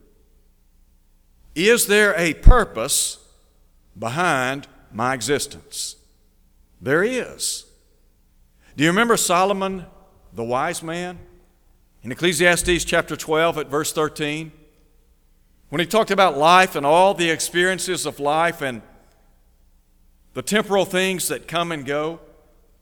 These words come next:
in chapter twelve he said, "Okay, hear the conclusion of the whole matter." In other words, this is what life's all about. Well, what is life all about? Fear God.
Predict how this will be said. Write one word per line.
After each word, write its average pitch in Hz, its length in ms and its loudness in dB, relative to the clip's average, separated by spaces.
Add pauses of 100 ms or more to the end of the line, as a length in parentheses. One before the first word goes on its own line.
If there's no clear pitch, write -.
(480)
in 127 100 -10
chapter 202 300 0
twelve 185 400 8
he 170 80 -2
said, 170 280 2
"Okay, 165 400 0 (300)
hear 240 220 6
the 214 120 2
conclusion 151 800 -2 (160)
of 135 160 -2
the 135 100 0
whole 175 220 2
matter." 135 400 -4 (1040)
In - 60 -14
other 151 100 -6
words, 143 360 0 (1300)
this 196 180 0
is 190 60 -8
what 165 180 -4
life's 147 300 -2
all 120 180 -4
about. 98 400 -10
Well, 147 140 -2
what 214 180 0
is 220 160 0
life 170 300 -2
all 156 180 0
about? 135 400 0 (1400)
Fear 147 300 -4
God. 175 360 -8